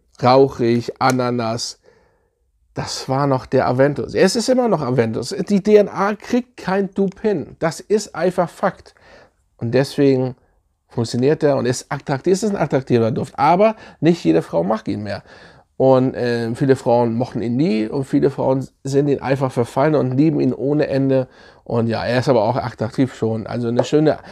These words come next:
wenn man sich überlegt, dass es ein fruchtiger Ananasduft ist,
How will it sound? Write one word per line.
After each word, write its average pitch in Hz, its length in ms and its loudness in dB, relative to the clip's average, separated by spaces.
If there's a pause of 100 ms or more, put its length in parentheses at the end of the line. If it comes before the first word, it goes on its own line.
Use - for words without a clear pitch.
(140)
wenn 165 100 8
man 214 120 8
sich 185 80 -2
überlegt, 170 280 2
dass 151 140 2
es 135 120 -2
ein 123 180 -2 (220)
fruchtiger 165 640 -2 (100)
Ananasduft 151 960 -4
ist, 131 340 -2